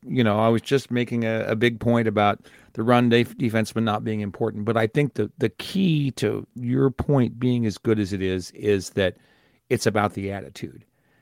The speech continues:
That if you can come out there and, uh, and show that attitude even in the running game,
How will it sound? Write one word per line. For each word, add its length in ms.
That 120
if 180
you 140
can 220
come 180
out 240
there 480
and, 500
uh, 400
and 380
show 460
that 180
attitude 500
even 300
in 80
the 80
running 460
game, 420